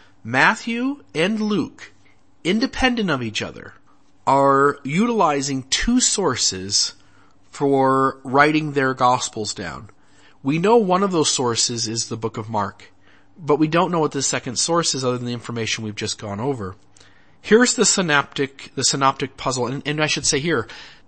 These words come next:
when I use the word synoptic, again, most Mormons may not know what that means. The synoptic Gospels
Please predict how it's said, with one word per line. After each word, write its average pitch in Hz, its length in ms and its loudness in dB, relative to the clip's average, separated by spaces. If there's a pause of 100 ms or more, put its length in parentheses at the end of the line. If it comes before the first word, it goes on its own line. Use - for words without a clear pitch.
(300)
when 156 120 2
I 196 40 2
use 262 220 4
the 262 80 -2
word 196 180 2
synoptic, 135 500 0
again, 135 220 -4
most 151 240 0
Mormons 135 280 -2
may 127 60 -4
not 117 140 -4
know 113 60 -8
what 107 100 -8
that 101 120 -8
means. 113 360 -6 (320)
The 156 100 -2
synoptic 170 640 2
Gospels 127 720 -4